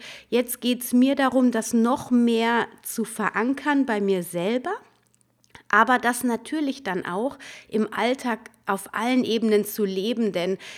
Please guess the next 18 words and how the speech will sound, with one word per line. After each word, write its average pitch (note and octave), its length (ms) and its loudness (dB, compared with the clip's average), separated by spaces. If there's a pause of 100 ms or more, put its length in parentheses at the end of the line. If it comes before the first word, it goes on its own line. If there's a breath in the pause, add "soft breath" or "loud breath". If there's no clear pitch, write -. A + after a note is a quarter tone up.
(580 loud breath)
es G#3 220 -4
ist B3 260 -4
ja A3+ 200 2
immer G#3+ 320 0
schön A#3+ 280 0
und G#3 200 0
gut, B3+ 200 -4
wenn G#3+ 160 2
man G3+ 160 2
sich G3+ 220 -6
alleine G3+ 420 0
zurückzieht A#3 960 -4
und G3+ 300 -2
dann, G3 320 0
ähm, F#3 400 -4
bedingungslose G#3 880 0
Liebe G#3 380 -2
lebt. F#3+ 500 -4